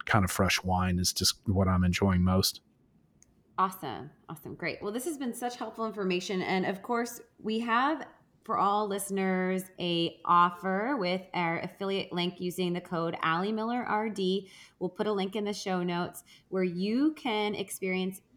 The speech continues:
Speaker 2: Dry Farm wines and get a bottle added to your order for just a penny. And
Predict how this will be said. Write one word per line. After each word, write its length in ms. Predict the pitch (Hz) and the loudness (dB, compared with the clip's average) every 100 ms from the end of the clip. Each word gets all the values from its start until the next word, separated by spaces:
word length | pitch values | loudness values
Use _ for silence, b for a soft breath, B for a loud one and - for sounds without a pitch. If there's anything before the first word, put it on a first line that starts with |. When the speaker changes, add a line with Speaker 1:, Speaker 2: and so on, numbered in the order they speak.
| - | -6
Speaker 2:
Dry 260 | 175 151 | 0 0
Farm 400 | 185 - 220 233 | 0 0 0 0
wines 580 | 196 175 170 170 175 190 - | 0 0 0 0 -2 -4 -4
and 480 | 190 233 254 262 226 | -2 -2 -2 -4 -4
get 240 | 196 - - | -4 -4 -2
a 200 | 185 - | -2 2
bottle 320 | 170 165 175 | 2 4 2
added 260 | - 170 180 | 0 0 -2
to 120 | - | -6
your 80 | 180 | -6
order 300 | 160 170 170 | -4 -4 -6
for 160 | 175 170 | -6 -8
just 520 | - 160 160 - - 185 | -6 -6 -6 -8 -10 -6
a 100 | 214 - | -6 -8
penny. 640 | - 208 180 165 175 - B B B B 196 | -4 2 2 2 -2 -4 B B B B 2
And 300 | 196 190 | 4 4